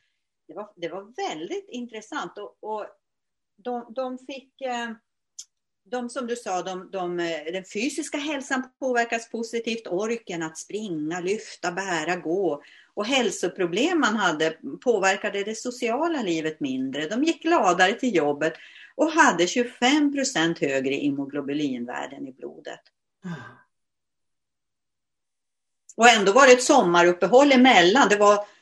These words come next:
Speaker 1: det var liksom först en period och sen en period igen. Men, men det där gav ändå så stor effekt.
Speaker 2: Ja.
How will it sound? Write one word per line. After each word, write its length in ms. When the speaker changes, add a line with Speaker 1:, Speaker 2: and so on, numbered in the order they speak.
Speaker 1:
det 80
var 100
liksom 600
först 240
en 180
period 420
och 80
sen 220
en 100
period 400
igen. 440
Men, 200
men 200
det 80
där 380
gav 340
ändå 260
så 180
stor 380
effekt. 400
Speaker 2:
Ja. 360